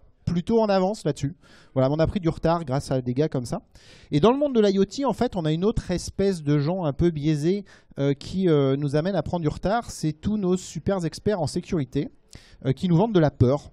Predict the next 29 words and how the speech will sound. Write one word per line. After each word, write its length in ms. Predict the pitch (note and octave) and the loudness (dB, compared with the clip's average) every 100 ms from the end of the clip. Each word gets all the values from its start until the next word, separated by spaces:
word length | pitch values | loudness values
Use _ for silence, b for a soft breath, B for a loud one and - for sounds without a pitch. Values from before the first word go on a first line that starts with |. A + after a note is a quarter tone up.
| - | -18
Parce 120 | - | -12
qu'en 80 | A2+ | -6
fait, 300 | - D3+ - | -2 -2 -2
euh, 80 | - | -2
I 160 | D3+ D#3+ | 2 2
O 60 | D3+ | 2
T 340 | - D3+ F#3 | -2 -10 -8
égale 360 | C3 A#2+ C3+ D3 | -6 -2 -2 -2
problème 360 | - A#2+ C3+ | -4 -4 -4
de 100 | C3+ | -4
sécurité. 680 | A#2 B2+ - B2 A#2+ C#3 D#3 | -6 -8 -6 -6 -4 -2 -2
Et 40 | |
si 140 | - B2 | -2 -6
vous 120 | A2+ | -4
vous 60 | A2+ | -4
rapprochez 400 | - D#3+ - D3+ | -4 -4 -2 -2
d'un 140 | C3 | 0
I 160 | C#3+ B2 | 0 0
O 40 | |
T, 200 | - D#3+ - | -4 -12 -6
toutes 240 | A3 C#3 | -4 0
vos 140 | C3 C#3+ | 2 2
données 320 | D3 D3 C#3+ | 2 0 -2
personnelles 640 | - - - C#3+ D3 D#3 | -4 -6 -4 -2 -2 0
vont 160 | B2+ - | -2 -4
immédiatement 560 | G#3 F3 C#3+ C#3+ D3+ D3+ | -6 -4 -6 -4 -4 -4
s'enfuir 640 | - G3+ F#3 - G#3+ D3+ | -6 -8 -8 -4 -4 0
dans 100 | D3+ | 2
l'objet 360 | D3 C#3 D#3 | 2 2 -2